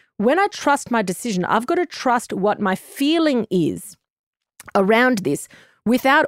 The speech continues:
all the evidence. I've gotta take a calculated guess. I've gotta take a calculated, like, make a calculated judgment based on what I've got, and what I don't have,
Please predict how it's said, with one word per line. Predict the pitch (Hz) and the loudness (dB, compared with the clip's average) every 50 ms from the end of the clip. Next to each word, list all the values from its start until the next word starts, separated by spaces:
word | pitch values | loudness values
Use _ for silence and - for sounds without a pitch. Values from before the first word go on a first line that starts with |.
| _ - - | _ 2 4
all | 254 254 262 269 262 254 233 | 6 6 6 6 6 4 4
the | 208 262 - | 2 2 2
evidence. | - 311 320 311 233 - 85 - - - - _ - - - - | 2 2 2 2 0 0 -2 -4 -6 -14 -18 _ -20 -18 -2 0
I've | - 262 262 | 0 2 2
gotta | 320 294 269 | 0 0 0
take | - 302 277 - | -2 -2 -2 -2
a | 277 226 | -4 -6
calculated | - - - - 254 262 285 - - 320 302 285 269 269 254 262 214 190 160 151 147 | -6 -6 -2 0 2 2 0 0 -2 0 0 2 2 2 2 0 -2 -2 -10 -6 0
guess. | 208 220 170 - 294 - - - - - - _ _ _ _ _ _ _ _ _ _ _ _ _ _ _ _ _ _ - - | 2 2 2 2 -2 -6 -10 -14 -16 -18 -18 _ _ _ _ _ _ _ _ _ _ _ _ _ _ _ _ _ _ 0 0
I've | 220 220 | 2 4
gotta | 262 254 254 | 4 2 2
take | - 262 247 214 | 2 0 -2 0
a | 247 | -2
calculated, | 214 - - 240 240 254 - - 277 269 254 240 233 233 226 196 220 | -4 -2 0 2 2 2 2 0 0 2 2 2 4 2 0 0 2
like, | 226 220 208 | 0 2 2
make | 214 214 214 226 | 2 0 0 0
a | 202 | -2
calculated | - 226 214 226 - 269 277 269 269 269 214 165 | 0 -2 -2 0 0 0 0 0 0 -2 -4 -4
judgment | - 202 202 196 170 - 170 147 - 170 - | 0 0 0 0 0 0 -4 -4 -4 -2 -2
based | - 285 359 349 - - 277 | 0 2 2 0 0 -2 -2
on | 240 214 | -2 0
what | 185 175 170 | 2 0 0
I've | 160 147 | 0 0
got, | - 156 143 - - - - - - _ _ - | 0 2 2 2 0 -4 -12 -20 -20 _ _ -4
and | - 214 226 | 0 2 2
what | 247 285 | 4 4
I | 285 269 | 2 2
don't | 208 233 277 311 330 285 | 2 2 0 0 0 0
have, | 226 226 196 196 196 - | 0 2 2 2 2 0